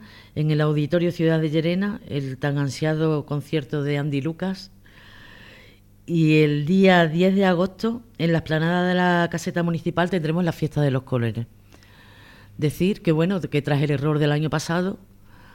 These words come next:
de, este año va dedicado solamente al pu-, al público juvenil. Luego ya a altas horas de la madrugada, pues sí habrá un D J, pero lo que es la Fiesta de los Colores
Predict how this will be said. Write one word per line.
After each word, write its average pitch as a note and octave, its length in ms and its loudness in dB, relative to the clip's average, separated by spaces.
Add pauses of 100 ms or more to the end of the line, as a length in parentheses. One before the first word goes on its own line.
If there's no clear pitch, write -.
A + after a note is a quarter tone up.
(220)
de, D3+ 920 4
este D#3+ 240 0
año D#3+ 240 2
va D3+ 180 2
dedicado D3+ 600 0
solamente D3+ 500 -2
al D#3 140 0
pu-, D#3 260 -2
al C#3 160 -2
público E3 460 -2
juvenil. B2 440 -2 (600)
Luego C3+ 200 -2
ya C#3+ 180 0
a - 20 0
altas C#3 260 -2
horas C#3+ 140 0
de C#3+ 80 0
la C#3+ 80 -2
madrugada, C#3+ 520 -2
pues - 140 -10
sí C#3+ 80 -4
habrá C3 180 -2
un C3+ 120 -4
D C3 140 -4
J, D3+ 360 -2
pero C3 220 -2
lo A#2+ 120 -4
que C#3+ 80 -4
es C#3 60 -2
la C#3 80 -4
Fiesta - 280 -6
de C#3 100 -2
los C3 80 -4
Colores C#3+ 460 -4